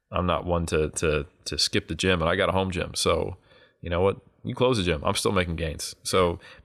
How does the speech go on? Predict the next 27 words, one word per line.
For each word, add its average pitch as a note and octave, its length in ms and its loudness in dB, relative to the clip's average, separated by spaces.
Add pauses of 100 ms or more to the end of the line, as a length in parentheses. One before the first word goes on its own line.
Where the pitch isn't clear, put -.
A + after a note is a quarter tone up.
(140)
I'm B2 60 4
gonna C#3+ 100 4
make C3+ 160 2
the A2+ 60 4
most A2 440 4
out G2 120 4
of E2+ 80 -6
twenty F2 240 0
twenty-three E2+ 600 0
and, E2+ 260 -2
and E2+ 180 -4
twenty E2 200 -4
twenty-four D#2+ 640 -4 (420)
before, E2+ 720 0
you E2+ 140 -2
know, D2+ 260 -4 (240)
the, D#2+ 240 2
the E2 120 -2
diet E2 280 0
starts - 260 0
again, D#2+ 220 -4
probably - 400 -4
sometime D#2+ 640 -2 (640)
if G#2+ 100 -10
I F2+ 80 2
start - 300 0
tight, F#2 260 -2